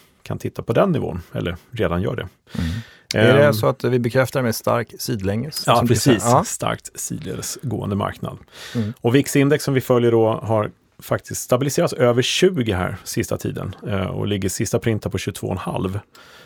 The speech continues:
Speaker 1: Eh, och det är ganska högt om man ska jämföra med, ja, men, vad det har legat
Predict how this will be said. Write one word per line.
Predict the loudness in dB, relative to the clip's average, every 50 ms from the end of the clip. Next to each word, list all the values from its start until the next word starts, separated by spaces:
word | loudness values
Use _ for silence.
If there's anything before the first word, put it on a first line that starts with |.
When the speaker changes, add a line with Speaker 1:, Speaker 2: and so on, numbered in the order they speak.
| -20 _ _ _ _ _ -6
Speaker 1:
Eh, | -2 0 0 2 2 2 2 2 0 0 -2 _ _ _
och | 0
det | 2 2
är | 2
ganska | 0 -4 -4 -2 0
högt | 2 2 0 0 -4 -10 -12 -10 -10 -10 -10 -14 -12 -6
om | -2 0 0
man | 0 0
ska | -2 -2 -2
jämföra | 0 2 0 0 -2 -4 -4 -2 -2 0 0 -2 -4 -6 -6
med, | -4 -2 0 2 2 2 0 -2 -4 _ _ _ _ _ _ -4
ja, | -2
men, | -2 -2 -2 -4 -4
vad | -2 2 2
det | 4
har |
legat | 4 4 4 4 4 2 -2 -2 _ -12 -14 -14 -14